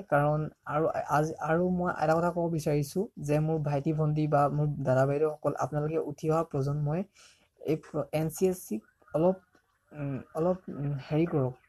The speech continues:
মানে কি বুলি কয়, উম, এন চি এছ চি আগুৱাই যাওক। কাৰণ ময়ো এন চি এছ চি আগতে এনেকুৱাই আছিলোঁ, কিন্তু যেতিয়া এন চি এছ চি কৰিব ল'লোঁ, তেতিয়া বহু কথা শিকিলোঁ, বহু আগুৱাই গ'লোঁ আৰু বহুত কথা শিকিলোঁ। আৰু ধৰক বহুত দূৰ দূৰ গ'লোঁ, মই যোৰহাট গ'লোঁ, গুৱাহাটী গ'লোঁ, এনেকুৱা ধৰণৰ বহুত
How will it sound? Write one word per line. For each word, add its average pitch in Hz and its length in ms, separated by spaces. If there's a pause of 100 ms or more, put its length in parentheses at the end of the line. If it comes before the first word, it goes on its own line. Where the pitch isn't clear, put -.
(140)
মানে 139 260
কি 143 120
বুলি 147 180
কয়, 147 240 (200)
উম, 139 240 (100)
এন 151 140
চি 160 120
এছ 165 80
চি 170 140
আগুৱাই 151 320
যাওক। 135 200
কাৰণ 147 300
ময়ো 156 240
এন 165 200
চি 160 140
এছ 165 120
চি - 140
আগতে 156 300
এনেকুৱাই 165 360
আছিলোঁ, 180 320 (260)
কিন্তু 160 220 (100)
যেতিয়া 170 280
এন 156 140
চি 156 120
এছ 156 100
চি 185 120
কৰিব 156 300
ল'লোঁ, 165 340
তেতিয়া 160 260
বহু 151 240
কথা 190 240
শিকিলোঁ, 165 420
বহু 151 300
আগুৱাই 147 340
গ'লোঁ 165 240 (280)
আৰু 143 160
বহুত 170 300
কথা 190 240
শিকিলোঁ। 180 360
আৰু 175 240 (240)
ধৰক 175 280
বহুত 196 240
দূৰ 196 180
দূৰ 185 160
গ'লোঁ, 175 220
মই 170 140
যোৰহাট 147 400
গ'লোঁ, 151 260
গুৱাহাটী 147 400
গ'লোঁ, 151 220
এনেকুৱা 165 240
ধৰণৰ 175 240
বহুত 160 280